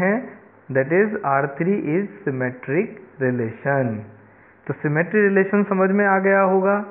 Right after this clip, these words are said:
फिर भी अगर कहीं कोई point, कहीं कोई problem आती है तो आप मेरे से discuss कर सकते हैं। Now, third point पे अब चलते हैं।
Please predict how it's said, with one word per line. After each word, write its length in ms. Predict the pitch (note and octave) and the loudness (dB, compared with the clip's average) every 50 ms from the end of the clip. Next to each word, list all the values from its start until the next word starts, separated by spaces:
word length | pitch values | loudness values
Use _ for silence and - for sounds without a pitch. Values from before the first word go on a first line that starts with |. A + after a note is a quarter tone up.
| - - - - - - - | -14 -20 -20 -20 -20 -6 -4
फिर 160 | F3+ F3 F#3 | -2 0 2
भी 140 | F#3 A3 A#3 | 2 4 4
अगर 220 | A#3 A3 A3 A3 A3 A3 | 4 4 4 2 2 0
कहीं 260 | G3+ F#3 F#3+ G#3 G#3+ | -2 0 2 2 4
कोई 140 | G3 G#3+ G#3+ G3+ G#3+ | 4 4 4 4 2
point, 400 | F#3 F3 F3+ F#3 G3 G3+ G3 - - | 2 2 2 2 2 0 -2 -4 -4
कहीं 200 | E3+ E3 F3+ F3+ | -2 -2 -2 0
कोई 160 | F3+ G3 G3 F#3+ F#3+ F3 | 2 2 2 2 2 2
problem 340 | D#3+ D#3+ D#3+ F3 F#3+ F#3 E3+ | 2 2 2 2 2 2 2
आती 320 | D#3+ D#3 - - D#3+ E3 D#3 | 0 0 -2 -2 -2 -2 0
है 260 | D#3 D3+ D3+ E3 F#3+ - - - - - - - - | 0 0 2 2 0 0 -4 -10 -18 -20 -16 -8 -6
तो 60 | D#3+ - - | -6 -4 0
आप 220 | D3 D3+ E3+ E3 D#3 | 0 0 0 0 0
मेरे 180 | D3+ C#3+ C#3 C3+ - - | 0 0 0 0 0 -2
से 100 | G3 C4 E4 - - - - - - D3+ | -2 -2 -2 -6 -14 -18 -20 -16 -6 -4
discuss 380 | D#3 D3 - - F3 E3 E3+ E3+ | -4 -4 0 0 -2 -2 0 -2
कर 100 | D#3 D3 D3 | -4 -4 -2
सकते 360 | - D3 C#3+ - - D#3 D#3+ D#3 D#3 | -4 -6 -6 -4 -2 -2 -2 0 0
हैं। 100 | F3+ A3 D4+ - - - - - - - _ _ _ _ _ _ _ _ _ _ _ _ _ _ | -2 -2 -4 -6 -12 -20 -20 -20 -20 -20 _ _ _ _ _ _ _ _ _ _ _ _ _ _
Now, 360 | D3+ D3 D#3 D#3+ D3+ B2+ A2 E2+ - - - - - - - _ _ _ _ _ _ _ _ _ _ _ _ _ _ _ _ _ _ _ _ _ - _ _ _ _ _ _ _ _ _ _ _ _ _ _ _ _ _ _ - | -4 -2 0 2 2 2 2 -2 -6 -12 -18 -20 -20 -20 -20 _ _ _ _ _ _ _ _ _ _ _ _ _ _ _ _ _ _ _ _ _ -20 _ _ _ _ _ _ _ _ _ _ _ _ _ _ _ _ _ _ -4
third 300 | G3+ G#3+ A#3 A#3+ G#3+ G#3+ - - - - - - _ _ _ - | 0 0 2 2 2 0 -4 -6 -12 -18 -20 -20 _ _ _ -4
point 280 | G3 F3 E3 D#3+ D3+ - - | 0 0 0 0 -2 -2 2
पे 80 | F3+ | 2
अब 120 | F3 E3 E3+ - | 2 2 4 2
चलते 260 | F3 E3 E3 E3+ F#3 F#3 F3+ F#3+ | 2 2 2 2 2 2 2 2
हैं। 100 | G#3+ | 0